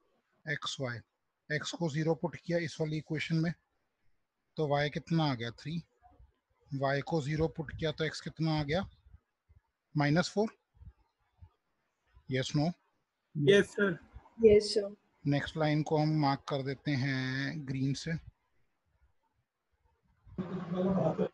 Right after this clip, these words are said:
Speaker 1: इस line को ड्रॉ कर रहा हूँ, इस line को। क्या बनेगा? X को zero put किया तो वाई टू आ गया,
Speaker 2: हो गया।
Speaker 1: वाई को zero put किया तो X minus वन।
Speaker 2: माइनस वन, यस, सर।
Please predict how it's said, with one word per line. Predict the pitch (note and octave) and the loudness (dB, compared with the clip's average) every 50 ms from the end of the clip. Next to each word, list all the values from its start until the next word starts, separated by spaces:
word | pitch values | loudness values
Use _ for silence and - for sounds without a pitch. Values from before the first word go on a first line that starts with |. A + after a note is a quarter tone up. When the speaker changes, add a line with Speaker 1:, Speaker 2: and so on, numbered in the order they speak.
| - F#3+ - D#3+ | -6 -12 -8 -8
Speaker 1:
इस | D#3 - - | -6 0 2
line | E3 E3 D#3+ D#3 | 4 4 4 4
को | C#3+ D#3 | 2 2
ड्रॉ | C3+ C#3+ D3 C#3+ | 0 0 0 -2
कर | - D#3 C#3 | -2 -4 -6
रहा | B2+ - | -6 -6
हूँ, | A3 A#3+ | -8 -6
इस | B3 - - F3 | -6 -4 -2 0
line | E3 C#3 B2 A#2+ | 0 0 0 -2
को। | - - - _ _ _ _ _ _ _ _ _ _ _ - - - - - - _ _ _ _ _ _ _ - | -6 -10 -20 _ _ _ _ _ _ _ _ _ _ _ -20 -20 -20 -20 -20 -20 _ _ _ _ _ _ _ 2
क्या | E3 D#3+ E3 | 4 6 6
बनेगा? | D#3 D#3 D#3 D3+ C#3+ C#3+ - D#3+ | 6 4 2 2 0 -2 -2 -2
X | D#3+ D3+ - - | -4 -4 -6 -6
को | - F3 F3 | -4 -4 -4
zero | D3+ D3+ D#3+ D#3 E3 D#3+ | -4 -2 -2 0 0 0
put | - F3 E3 - | 0 -2 -6 -6
किया | - - E3 D#3+ D#3 | -4 -4 -2 -2 0
तो | - D#3+ D#3 | 0 -2 0
वाई | D3 D3 C#3+ D3+ D3 | 2 2 2 2 0
टू | - E3 E3 E3 E3+ | -2 -2 0 2 2
आ | E3 D#3+ | 2 2
गया, | D3 D#3 E3+ F3 - _ _ _ _ _ _ - | 2 0 -2 -2 -4 _ _ _ _ _ _ -8
Speaker 2:
हो | G#3 F#3+ | -6 -4
गया। | F3+ F3 E3+ F3+ F3 | -2 0 2 4 4
Speaker 1:
वाई | C#3+ D3 C#3+ | 4 2 0
को | - E3+ D#3 | -2 -2 -2
zero | C3+ D#3 D3+ D#3+ D3+ | 0 0 0 0 -2
put | - D#3+ - - | -2 -6 -8 -4
किया | - D#3+ D#3+ | -2 -2 0
तो | - E3+ | 0 -2
X | E3 - - - | -4 -4 0 0
minus | E3+ E3 D#3+ E3+ F3 - - | 2 2 2 2 0 0 0
वन। | G3 F3+ G3+ | 2 2 2
Speaker 2:
माइनस | F#3 F#3 F3+ F#3+ F#3+ - - - | 2 2 2 2 0 0 -2 -2
वन, | F#3 F3+ F3 E3+ F3 F3 | -2 -2 0 0 4 4
यस, | F#3+ F#3+ F#3 - - | 6 4 4 2 0
सर। | - F3 D#3 | -2 -2 -2